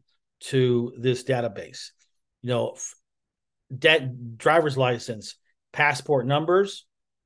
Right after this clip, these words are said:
scan photos. The idea is you have to pro-, uh, provide the residential address, date of birth, social security, email addresses, phone numbers, any other identification cards. And this is an interesting one. You got, you have to take a picture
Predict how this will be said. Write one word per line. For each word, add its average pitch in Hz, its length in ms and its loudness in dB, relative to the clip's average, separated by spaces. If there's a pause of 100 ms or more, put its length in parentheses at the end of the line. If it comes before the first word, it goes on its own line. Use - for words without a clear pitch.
scan 147 480 0
photos. 160 680 4
The 147 140 -4
idea 151 420 2
is 180 200 0
you 139 100 0
have 139 100 -2
to 131 80 -10
pro-, 127 320 -6
uh, 120 40 -6 (140)
provide 127 380 0
the 104 80 -10
residential 131 920 -2
address, 131 520 -2
date 101 180 -14
of - 120 -20
birth, 156 280 6
social - 220 -6
security, 160 760 2 (360)
email 170 340 6
addresses, 151 500 2
phone 151 160 -2
numbers, 143 460 0
any 147 160 0
other 139 140 2
identification 135 680 -2
cards. 139 500 2 (480)
And 170 340 0
this 190 160 2
is 208 100 -2
an 185 60 2
interesting 190 420 0
one. 123 140 0
You 135 80 0
got, 160 280 0
you 143 120 -4
have 170 200 -2
to 151 120 -10
take 139 260 2
a 135 60 0
picture 113 600 -10